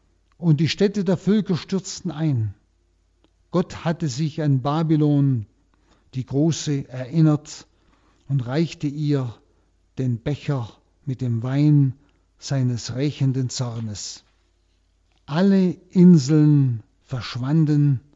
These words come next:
und es gab keine Berge mehr. Und gewaltiges Ha-, gewaltige Hagelbrocken, zentnerschwer, stürzten vom Himmel auf die, auf die Menschen herab.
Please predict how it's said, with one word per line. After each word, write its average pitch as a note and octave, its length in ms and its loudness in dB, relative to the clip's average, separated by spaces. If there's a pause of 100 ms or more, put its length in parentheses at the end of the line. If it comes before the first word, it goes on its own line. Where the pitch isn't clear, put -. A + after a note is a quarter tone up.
(600)
und B2+ 100 -6
es B2+ 180 -6
gab C3+ 260 -8
keine E3 300 2
Berge D#3 380 -2
mehr. A#2 300 -2 (1700)
Und C3+ 120 -4
gewaltiges E3 840 -2
Ha-, D#3+ 420 -8
gewaltige D#3 640 -4
Hagelbrocken, C3+ 720 -6
zentnerschwer, E3 840 -4 (640)
stürzten D#3+ 1000 -4 (440)
vom C3 300 -4
Himmel D3 580 2 (360)
auf C#3 220 -6
die, C#3 320 -8
auf E3+ 160 -8
die D3 100 -6
Menschen C3+ 400 -4
herab. A2+ 440 -12